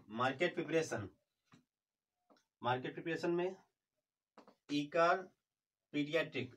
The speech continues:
बच्चों में यूज़ होने के लिए, ए स्क्वायर वीक डाइटरी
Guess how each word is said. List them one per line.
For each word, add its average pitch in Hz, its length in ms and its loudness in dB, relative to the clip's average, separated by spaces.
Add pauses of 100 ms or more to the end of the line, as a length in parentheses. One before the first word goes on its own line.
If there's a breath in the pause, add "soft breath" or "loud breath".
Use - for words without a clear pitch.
बच्चों 117 320 -6
में 139 80 4
यूज़ 143 160 2
होने 151 180 -2
के 156 100 -6
लिए, 165 160 0 (500)
ए 160 340 2
स्क्वायर 160 320 4
वीक 139 320 4 (2750 loud breath)
डाइटरी 151 480 2